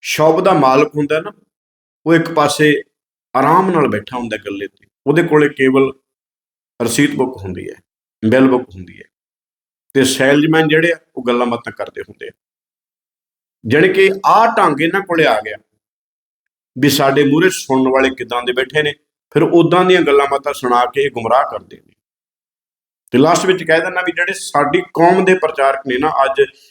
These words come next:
ਨੜਿਨਵੇਂ ਪਰਸੈਂਟ ਉਹ ਨੇ ਜਿਹੜੇ ਕੇਵਲ ਰੋਟੀ ਤੱਕ ਸੀਮਤ ਨੇ, ਹੋਰ ਕੋਈ ਮਤਲਬ ਨਹੀਂ। ਤੇ ਮੈਂ ਲਾਸਟ ਵਿੱਚ ਇਹ ਗੱਲ ਕਹਾਂ, ਆ ਜਿਹੜੇ ਨਾਮ ਕਮਲ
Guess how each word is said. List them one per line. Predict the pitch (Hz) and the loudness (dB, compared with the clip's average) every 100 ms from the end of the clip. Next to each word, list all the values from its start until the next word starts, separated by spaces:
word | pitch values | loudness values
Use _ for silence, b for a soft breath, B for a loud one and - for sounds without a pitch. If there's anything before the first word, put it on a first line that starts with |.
| b - | b -2
ਨੜਿਨਵੇਂ | 120 165 147 131 143 | 2 4 4 4 2
ਪਰਸੈਂਟ | 156 151 156 151 151 147 | 0 -4 0 0 0 -6
ਉਹ | 160 180 180 | 2 4 4
ਨੇ | 143 165 160 _ _ _ | 2 0 -6 _ _ _
ਜਿਹੜੇ | 113 170 196 | 0 2 2
ਕੇਵਲ | 175 160 160 170 170 165 - 139 | 2 4 4 6 4 2 -2 2
ਰੋਟੀ | 170 170 208 | 2 2 -6
ਤੱਕ | 196 170 - | -4 -6 -6
ਸੀਮਤ | - 120 131 131 | -10 -6 -6 -8
ਨੇ, | 101 - _ _ _ _ _ _ _ _ | -14 -20 _ _ _ _ _ _ _ _
ਹੋਰ | 156 175 | 2 2
ਕੋਈ | 165 165 160 | 2 2 2
ਮਤਲਬ | 107 - - | 0 -10 -20
ਨਹੀਂ। | _ _ _ _ _ _ _ _ _ _ _ _ | _ _ _ _ _ _ _ _ _ _ _ _
ਤੇ | 123 | 2
ਮੈਂ | 131 | 4
ਲਾਸਟ | 127 135 - | 4 2 0
ਵਿੱਚ | 147 160 | -4 -2
ਇਹ | 151 | -2
ਗੱਲ | 143 139 | -2 -4
ਕਹਾਂ, | 151 165 _ _ _ _ _ _ | -10 -16 _ _ _ _ _ _
ਆ | 131 | -2
ਜਿਹੜੇ | 135 151 165 156 _ _ _ _ - | 2 4 4 2 _ _ _ _ -6
ਨਾਮ | 123 131 143 180 220 | 0 2 4 4 2
ਕਮਲ | - 160 160 160 - | 0 -4 -8 -14 -20